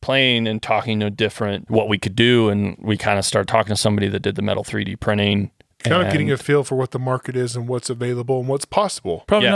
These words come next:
Speaker 3: not, just, like, what your capabilities were.
Speaker 1: Yeah,
Speaker 3: Would I
Speaker 1: and
Speaker 3: say?
Speaker 1: then,
Speaker 3: Is
Speaker 1: and
Speaker 3: that
Speaker 1: then
Speaker 3: what it is?
Speaker 1: also, yeah, and, yeah, what capabilities are and what can we do? And then it was, like, throwing them at a design and, like, "Okay, well, what about this? How does this work?" Um, with our manufacturing, we try to work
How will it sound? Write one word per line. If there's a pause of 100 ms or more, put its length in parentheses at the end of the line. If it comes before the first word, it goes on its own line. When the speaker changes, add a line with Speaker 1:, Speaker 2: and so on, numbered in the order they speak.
(100)
Speaker 3:
not,
just,
like,
what
your
capabilities
were.
Speaker 1:
Yeah,
Speaker 3:
Would
I
Speaker 1:
and
Speaker 3:
say?
Speaker 1:
then,
Speaker 3:
Is
Speaker 1:
and
Speaker 3:
that
Speaker 1:
then
Speaker 3:
what
it
is?
Speaker 1:
also,
yeah,
and,
yeah,
what
capabilities
are
and
what
can
we
do?
And
then
it
was,
like,
throwing
them
at
a
design
and,
like,
"Okay,
well,
what
about
this?
How
does
this
work?"
Um,
with
our
manufacturing,
we
try
to
work